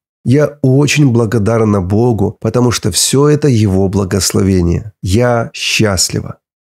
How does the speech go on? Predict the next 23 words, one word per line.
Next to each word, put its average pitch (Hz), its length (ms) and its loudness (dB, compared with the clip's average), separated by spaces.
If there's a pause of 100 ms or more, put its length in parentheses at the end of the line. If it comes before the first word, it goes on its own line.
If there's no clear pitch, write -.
Хотя 139 420 0
я 165 180 4
и 160 40 4
становлюсь 147 640 2
старше, - 680 -4
я 98 180 0
все 190 320 2
еще 170 240 2
могу 139 280 2
вносить 101 480 0
свой 90 220 0
вклад 117 520 -2
и 180 80 2
вдохновлять 123 760 0
позитивом 95 800 0
всех 175 400 0
своих 143 260 0
друзей, 113 580 0
где 104 280 0
бы 101 160 0
они 95 180 2
ни 90 200 2
были». 85 260 -4